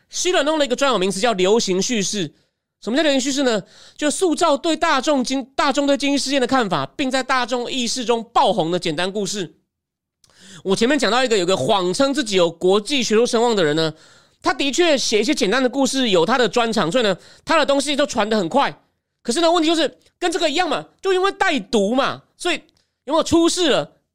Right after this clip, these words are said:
我就举个，这我不是故意要提到，是这个例子刚好很好，就是故意把东西简单化，然后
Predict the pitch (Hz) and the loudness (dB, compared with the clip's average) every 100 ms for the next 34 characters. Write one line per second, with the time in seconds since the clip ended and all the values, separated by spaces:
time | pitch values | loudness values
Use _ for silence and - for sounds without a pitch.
0 | _ - 330 330 226 208 240 311 226 254 | _ -4 -2 -2 -2 -2 0 2 2 0
1 | 294 349 247 294 277 277 339 349 285 359 | 0 0 0 0 -2 -2 -2 0 0 0
2 | 277 220 302 254 131 - _ _ _ _ | 2 0 0 -2 -4 -10 _ _ _ _
3 | _ _ _ _ _ _ _ - 311 - | _ _ _ _ _ _ _ -6 -6 0
4 | 339 330 277 196 262 269 277 196 156 202 | 2 2 2 0 0 0 0 -2 -2 -2
5 | 226 247 160 - - 285 247 | 0 0 0 -6 -2 0 -2